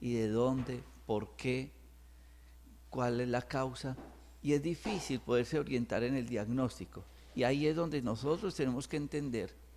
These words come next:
que una sola golondrina no hace verano, que necesitamos un equipo interdisciplinario de profesionales para uno poder apoyarse y entrar en el concepto de la humildad clínica y pedir ayuda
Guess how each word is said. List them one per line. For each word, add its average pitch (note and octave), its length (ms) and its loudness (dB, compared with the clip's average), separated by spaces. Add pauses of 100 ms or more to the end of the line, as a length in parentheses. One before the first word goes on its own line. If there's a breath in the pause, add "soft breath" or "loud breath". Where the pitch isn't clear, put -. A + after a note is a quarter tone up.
que B2 120 4
una C3 220 2
sola D3 260 0
golondrina A2+ 580 0
no B2 100 0
hace A#2+ 200 -2
verano, B2+ 440 -4 (380 loud breath)
que C#3 100 -2
necesitamos B2 760 0
un D3+ 100 0
equipo D3+ 340 -6
interdisciplinario A#2+ 1000 -4
de C3 60 -2
profesionales C3 840 -4 (360 loud breath)
para B2+ 280 2
uno B2 260 0
poder A#2+ 320 4
apoyarse A#2+ 760 0 (640 loud breath)
y E3 340 2
entrar C3 360 0
en F3 100 -4
el F#3 100 -8
concepto C3 500 -4
de D#3 80 0
la C#3 80 -2
humildad A#2+ 520 -2
clínica E3+ 640 -8
y B2 120 -6
pedir C3 340 0
ayuda D3 440 0